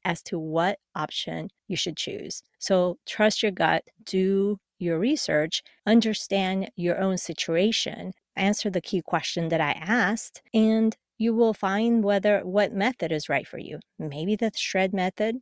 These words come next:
may or may not be for you. Keep in mind, as Adam mentioned, that you do need to have a discipline for sticking to some of the spending plans and making sure there's money left over at the end of the month. If you're wanting to learn more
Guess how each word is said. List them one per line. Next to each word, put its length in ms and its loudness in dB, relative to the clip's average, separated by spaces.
may 360 0
or 80 0
may 180 -2
not 220 0
be 140 0
for 160 -6
you. 260 0
Keep 280 2
in 120 6
mind, 520 4
as 200 -6
Adam 340 0
mentioned, 460 -2
that 140 -2
you 140 -2
do 200 0
need 220 2
to 120 -4
have 340 0
a 80 -2
discipline 680 -6
for 440 0
sticking 440 -4
to 120 -6
some 200 -4
of 60 -4
the 80 -4
spending 440 -2
plans 400 -6
and 100 -4
making 280 -6
sure 240 -2
there's 260 -2
money 300 -2
left 320 -4
over 280 0
at 140 -2
the 120 -2
end 160 -4
of 60 -4
the 80 -2
month. 340 -8
If 100 -8
you're 140 8
wanting 380 4
to 160 0
learn 220 2
more 520 2